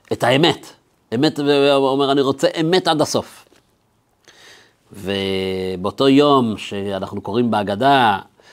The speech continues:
שרבי אלעזר בן עזריה אומר, "הרי אני כבן שבעים שנה", זה היה היום שבעצם מינו את רבי אלעזר במקומו, כי אמרו, "אי אפשר, ה-, האמת, האמת היא לפעמים כואבת מדי."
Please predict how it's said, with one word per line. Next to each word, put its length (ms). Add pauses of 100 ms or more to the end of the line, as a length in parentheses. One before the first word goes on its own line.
(200)
שרבי 420
אלעזר 260
בן 160
עזריה 300
אומר, 180
"הרי 260
אני 220
כבן 320
שבעים 300
שנה", 340
זה 100
היה 180
היום 460 (840)
שבעצם 600
מינו 320
את 100
רבי 220
אלעזר 280
במקומו, 640
כי 100
אמרו, 400
"אי 140
אפשר, 340
ה-, 100 (240)
האמת, 580 (1120)
האמת 500
היא 380
לפעמים 420
כואבת 440
מדי." 180